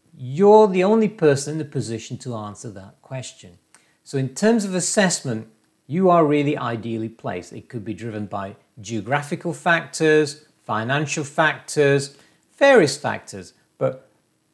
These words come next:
your fundamental baseline is to understand what skills you have, find the job that fits the skills, then everything else is really more personally driven. That was a quick overview on occupational health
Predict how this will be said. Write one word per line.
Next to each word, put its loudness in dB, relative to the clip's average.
your 4
fundamental 4
baseline -2
is -8
to -8
understand -6
what 0
skills 0
you -6
have, -2
find 2
the -8
job 4
that -6
fits -10
the -8
skills, 2
then 0
everything 0
else -2
is -6
really 0
more 0
personally 0
driven. -20
That 8
was 6
a 2
quick 2
overview 2
on -6
occupational -6
health -6